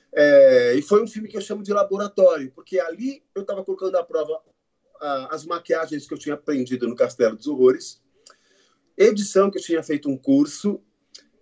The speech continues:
e roteiro e direção, porque o, o, o Lame foi o primeiro roteiro, né, com começo, meio e fim, com uma história bem amarradinha que eu fiz.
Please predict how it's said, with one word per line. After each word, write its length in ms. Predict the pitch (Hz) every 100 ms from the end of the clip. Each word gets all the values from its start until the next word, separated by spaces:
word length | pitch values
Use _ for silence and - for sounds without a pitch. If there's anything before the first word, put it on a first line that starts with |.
| -
e 640 | 160 156 156 151 151 147
roteiro 420 | 151 214 208 214
e 20 | 220
direção, 480 | 247 - 220 190 -
porque 320 | 139 147 139
o, 80 | 135
o, 960 | 131 123 123 131 117 113 101 98 98
o 40 | 113
Lame 260 | 135 208
foi 140 | 208 214
o 40 |
primeiro 200 | 196 233
roteiro, 580 | 269 269 180 175 185 - _ _
né, 140 | 147 156
com 180 | 143
começo, 460 | - 131 139 151 139
meio 140 | 135
e 40 | 139
fim, 300 | - 135 143
com 80 | 139
uma 100 | 131
história 540 | - 123 127 127 - _ _ _ _
bem 140 | 131 135
amarradinha 540 | 135 131 123 120 143
que 100 | 185
eu 60 | 190
fiz. 500 | 165 147 - -